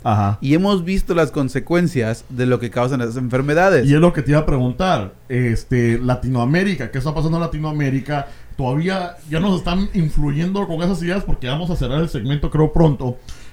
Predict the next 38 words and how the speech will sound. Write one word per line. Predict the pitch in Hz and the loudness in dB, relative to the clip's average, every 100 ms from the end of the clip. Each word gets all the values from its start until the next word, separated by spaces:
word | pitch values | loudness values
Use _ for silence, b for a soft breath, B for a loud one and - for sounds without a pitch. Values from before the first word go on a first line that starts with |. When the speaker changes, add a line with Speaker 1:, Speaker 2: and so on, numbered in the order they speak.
| - | -2
Speaker 1:
Pero | 151 147 | 0 2
¿será | 151 - | 0 0
que | |
nos | 202 | 0
están | 156 175 202 | 0 0 2
influyendo | 160 165 175 | 4 4 2
ya | 190 | -2
con | 185 | -2
esas | 196 190 | -4 -4
ideas | 165 151 170 185 | 0 2 2 4
de | 196 | 4
no | 311 | 2
va-, | 392 | 0
Speaker 2:
Sí. | 381 320 | 2 4
Speaker 1:
de | |
no | 196 160 | 4 4
vacunar? | 180 196 160 208 - | 0 0 0 0 -4
Speaker 2:
Sí, | - - 302 381 302 | 0 2 4 6 6
o | |
sea, | 233 226 190 | 8 6 6
de-, | 202 220 | 4 2
ya | 190 208 | 6 8
están, | 269 339 285 - | 8 6 0 0
ok, | 180 180 | 2 2
es-, | 156 - 208 - | 2 2 2 2
todo | 247 | 2
este | 311 311 | 2 2
rollo | 240 240 269 | 4 4 4
empezó | 233 190 185 220 | 4 4 6 4
en | |
Inglaterra. | 220 185 - 175 147 123 - - - | 4 2 6 4 4 0 -8 -18 -12
Se | - | -2
vino | 143 160 | 2 2
a | |
Estados | 196 208 214 202 | 2 4 4 6
Unidos | 214 175 160 175 | 4 6 4 4
y | 147 | 2
ya | 131 143 | 4 4